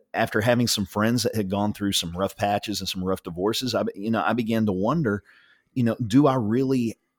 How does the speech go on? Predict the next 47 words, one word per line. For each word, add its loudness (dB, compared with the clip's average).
do 6
I 6
really 6
have 2
the 2
right 2
position -2
on -8
this? -4
Is 6
this 6
really 2
the 2
right 4
way 4
to 0
go 2
about -2
thinking 0
about 2
it? 0
And 2
I 6
mean, 4
if 4
I 6
wanna 6
be 4
frank, -2
of -4
course, 6
I 8
want 4
my 6
friends 2
to 4
be 4
able 2
to 0
have 0
a 2
happy 0
life, -4
you 0
know, 0
a-, -6
and -2